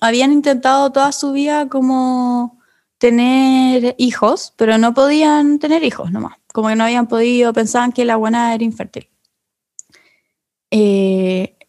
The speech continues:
la cosa es que no sé por qué llegaron como a esto en la consulta,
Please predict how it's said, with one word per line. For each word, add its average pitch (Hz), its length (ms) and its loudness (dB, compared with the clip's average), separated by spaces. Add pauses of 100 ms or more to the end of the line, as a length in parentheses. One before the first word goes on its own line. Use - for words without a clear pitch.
(140)
la 214 220 2
cosa 302 440 2
es - 420 -6 (380)
que 233 280 2
no 240 160 4
sé 302 520 2
por 254 180 0
qué 277 160 0
llegaron 285 500 2
como 254 400 2
a 226 100 2
esto 233 480 0
en 220 200 0
la 214 80 2
consulta, 208 600 -4